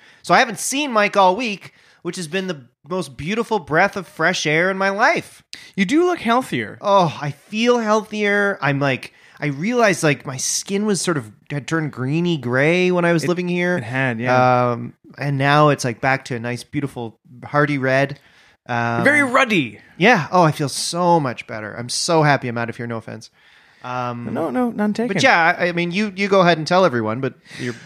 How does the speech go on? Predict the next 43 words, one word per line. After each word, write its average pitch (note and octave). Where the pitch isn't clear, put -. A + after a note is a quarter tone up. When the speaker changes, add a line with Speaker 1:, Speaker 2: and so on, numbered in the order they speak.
Speaker 1:
I'm B2
here D#3+
at D#3
your C3+
place B2+
after, G#2+
you A#2+
know, G#2+
a A#2
week G#2
and G2+
Speaker 2:
Yeah, C#4+
well, E3
you're E3
welcome F3+
back. E3+
Um, F3+
so C4
I, C#4
like G3+
a G#3
lot G#3
of G#3
people, F#3+
I E3
spent F3
the E3
holidays D3
watching C3+
that C#3
show C#3
on C3
Netflix, C3
uh, G#2+
Tidying D#3+
Up D#3+
with C#3
Marie C#3+
Kondo. E3+
She's F#3
a F#3+
famous G3
minimalist. F#3+